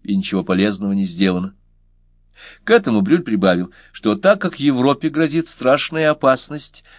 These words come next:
грозит генеральная революция, то нельзя ли привести кардинала Флери к мысли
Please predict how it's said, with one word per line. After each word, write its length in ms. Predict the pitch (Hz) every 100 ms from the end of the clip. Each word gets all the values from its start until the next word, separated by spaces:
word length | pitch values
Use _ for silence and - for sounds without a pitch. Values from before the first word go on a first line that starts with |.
| -
грозит 380 | 110 117 139 127
генеральная 600 | 127 127 139 147 123 113
революция, 680 | 110 107 107 117 - 151 147 - _
то 100 | 127
нельзя 480 | 127 127 110 151 180
ли 100 | 180
привести 540 | 175 160 175 - - 170
кардинала 500 | 160 143 151 160 151
Флери 640 | - 131 151 143 98 -
к 100 | -
мысли 600 | 101 147 180 - 165 170